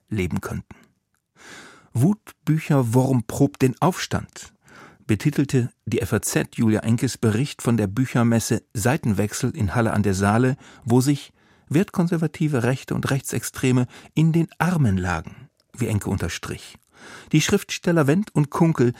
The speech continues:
zeigten sich fasziniert, dass die D D R ein mit Geheimdiensten und Polizei aufgerüsteter Staat in wenigen Wochen kollabieren konnte.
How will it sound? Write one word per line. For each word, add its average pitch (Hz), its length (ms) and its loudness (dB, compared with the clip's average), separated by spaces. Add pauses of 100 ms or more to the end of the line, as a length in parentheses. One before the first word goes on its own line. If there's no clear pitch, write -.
(200)
zeigten - 380 -2
sich 117 160 0
fasziniert, 127 600 2
dass 110 160 -2
die 113 100 0
D 107 140 0
D 104 140 0
R 120 160 -2
ein 117 120 4
mit 107 160 -2
Geheimdiensten 165 800 0
und 113 100 -2
Polizei 131 720 -2
aufgerüsteter 120 760 -2
Staat 127 360 0 (380)
in 123 180 4
wenigen 160 320 4
Wochen 143 240 0
kollabieren 120 580 0
konnte. - 360 -10